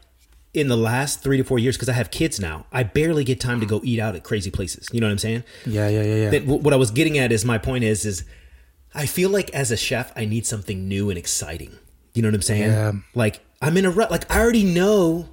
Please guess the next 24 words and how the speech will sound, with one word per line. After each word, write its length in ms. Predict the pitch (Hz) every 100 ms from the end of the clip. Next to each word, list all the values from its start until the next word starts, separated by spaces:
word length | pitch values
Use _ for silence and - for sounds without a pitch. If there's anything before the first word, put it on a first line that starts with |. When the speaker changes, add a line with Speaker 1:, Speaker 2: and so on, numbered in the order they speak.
| - -
Speaker 1:
like, 200 | 175 -
it's 140 | 202 -
gonna 140 | 196
be 140 | 170
spring 420 | - - 156 143 113
here, 380 | 104 87 73 135
and 100 | 151
I 80 |
already 220 | 175 170 147
know 180 | 131
what 140 | 131 135
I'm 60 |
gonna 100 | 117
Speaker 2:
Mm. 120 | 117 110
Speaker 1:
see. 140 | 101
I'm 100 | 92
gonna 100 | 110
see 160 | - 110
Zuckerman's 560 | 104 117 127 123 113
asparagus. 680 | 95 104 - 131 110 92 -
I'm 140 | 113
gonna 140 | 110 110
see 300 | - 113 104
this. 360 | 107 120 -